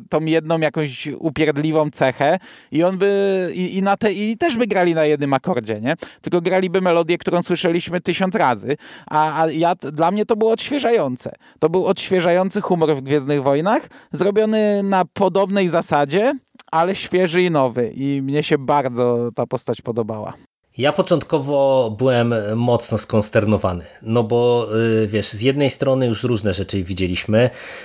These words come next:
Speaker 2: Y, ja pamiętam też cały czas, jak dziś, jak, y, ty wspominałeś o jednym tytule, gdzie mamy jakąś rasę matematyków, która się wita jakimiś równaniami czy coś tam innego. Więc no, umówmy się, były już
Speaker 1: Tak.
Speaker 2: dziwne
Speaker 1: <laughs>
Speaker 2: rzeczy w Gwiezdnych Wojnach,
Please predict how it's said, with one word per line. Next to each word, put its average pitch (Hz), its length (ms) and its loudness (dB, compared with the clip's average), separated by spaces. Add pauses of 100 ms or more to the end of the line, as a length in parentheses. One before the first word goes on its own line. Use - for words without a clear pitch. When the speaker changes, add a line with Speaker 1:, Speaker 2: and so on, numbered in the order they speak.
(140)
Speaker 2:
Y, 104 420 2
ja 110 120 4
pamiętam 110 520 2
też - 180 0
cały 107 240 0
czas, 104 300 0
jak 98 160 -4
dziś, 101 280 -2
jak, 104 240 -2
y, 101 500 2
ty 110 120 0
wspominałeś 104 760 0
o 104 180 -2 (200)
jednym 104 400 0
tytule, 104 520 2
gdzie 98 180 -4
mamy 101 220 2
jakąś 101 300 -2
rasę 107 300 0
matematyków, 101 760 -2 (380)
która 104 240 -2
się - 160 -2
wita 104 260 0
jakimiś 101 340 0
równaniami 98 640 0
czy - 140 -14
coś - 200 -6
tam 98 200 -2
innego. 98 520 0 (420)
Więc 107 200 -2
no, 123 60 4
umówmy 127 420 2
się, 110 320 2 (160)
były 110 280 2
już 101 180 2
Speaker 1:
Tak. - 80 -10
Speaker 2:
dziwne 98 360 2
Speaker 1:
<laughs> 92 80 -4
Speaker 2:
rzeczy 110 280 0
w - 60 -14
Gwiezdnych 101 420 0
Wojnach, 98 520 2